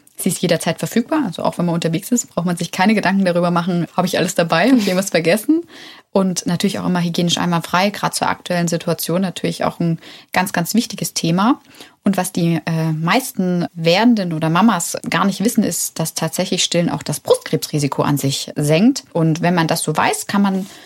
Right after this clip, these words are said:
äh, für sich eine Entscheidung einfach treffen. Möchte ich stillen? Kann ich mir das vorstellen? Ja oder nein? Und glücklicherweise entscheiden sich viele werdende Mamas mit Ja zu antworten, wenn man ihnen diese Frage stellt. Und ich glaube, das ist so ein bisschen die wichtigste Voraussetzung, die man schon in der Schwangerschaft schaffen sollte.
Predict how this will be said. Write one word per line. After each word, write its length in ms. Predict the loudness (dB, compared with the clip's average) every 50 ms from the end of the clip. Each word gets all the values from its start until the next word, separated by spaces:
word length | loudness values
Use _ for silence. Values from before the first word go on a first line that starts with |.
| -20 -20 _ _ _
äh, 160 | -2 -2 -2
für 160 | 0 0 0 2
sich 180 | 2 2 2
eine 60 | 2
Entscheidung 400 | 0 0 0 0 0 0 0 0
einfach 220 | -2 -4 -6 -8 -10
treffen. 440 | -4 -4 -4 -2 0 -2 -2 -2 -4 -8 _ _ _ _ _
Möchte 340 | 0 2 2 2 2 0
ich 80 | 0 0
stillen? 440 | 0 0 0 0 0 0 -2 -4 -6 -12 -16 -10
Kann 160 | -4 -2 -2 -2
ich 100 | 0 -2
mir 60 | -2
das 160 | -2 -4 -6
vorstellen? 800 | -4 0 0 2 2 2 2 2 2 2 2 2 0 0 -2 -4 -8 _ _ _ _ _
Ja 220 | _ 2 2 2 2
oder 160 | 2 2 2
nein? 240 | 2 2 2 2 0 0
Und 340 | -2 -2 -2 -2 -2 -6 -12 -16 _ _
glücklicherweise 640 | -2 0 0 0 0 0 0 2 2 2 2 2 2
entscheiden 400 | 2 2 0 2 2 2 2 2
sich 180 | 2 0 -4 -2 2
viele 260 | 2 2 4 2 2
werdende 260 | 2 2 2 2 2
Mamas 480 | 2 2 2 2 2 0 0 -2 -4 -2
mit 320 | 0 0 0 0 -4 -6 -2
Ja 300 | 0 2 2 4 2 2 0 -4 -10 _ -4
zu 160 | -2 0 2
antworten, 480 | 2 2 2 2 2 2 4 6 4 6
wenn 100 | 6 4
man 120 | 4 4
ihnen 100 | 4 4
diese 240 | 2 2 0 -2 -4
Frage 300 | -4 -4 -4 -2 -2 -2
stellt. 400 | -2 0 2 2 2 2 0 0
Und 360 | -2 0 0 0 0 -2 -6 -12 -20 -18
ich 120 | -6 -2
glaube, 160 | 0 0 2
das 140 | 2 0 0
ist 140 | -2 -2 0
so 60 | 0
ein 40 | 0
bisschen 320 | 0 0 0 0 0 0 0
die 180 | -2 0 2 2
wichtigste 340 | 2 2 2 0 -2 -2
Voraussetzung, 560 | -4 0 2 2 2 2 0 -2 -2 -2 -2 0
die 80 | 0
man 100 | 0 0 0
schon 100 | 2 0
in 60 | 0
der 60 | 0
Schwangerschaft 640 | 0 0 0 0 0 0 0 -2 -4 -4 -6 -6 -4
schaffen 360 | -2 -2 0 0 0 0 0
sollte. 500 | 0 0 2 2 4 2 2 2 2 2